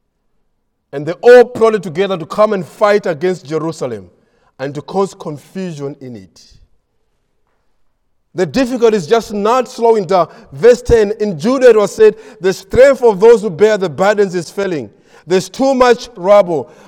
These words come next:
By ourselves we will not be able to rebuild the wall.'" In fact, some people are saying even within themselves,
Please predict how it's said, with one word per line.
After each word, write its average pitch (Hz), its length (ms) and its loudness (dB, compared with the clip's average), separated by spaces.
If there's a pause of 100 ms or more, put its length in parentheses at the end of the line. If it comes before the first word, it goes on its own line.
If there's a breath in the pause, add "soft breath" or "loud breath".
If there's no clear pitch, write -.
(120 loud breath)
By 196 120 6
ourselves 233 600 4
we 226 60 -4
will 220 200 4
not 190 120 -12
be 202 240 -6
able 214 260 0
to 190 140 -10
rebuild 180 420 -4
the 175 120 -6
wall.'" 143 420 -6 (1500)
In - 40 -20
fact, 208 200 -2
some 190 160 -2
people 269 320 0
are 233 100 2
saying 247 240 0
even 220 240 -4
within 208 220 -4
themselves, 214 380 -2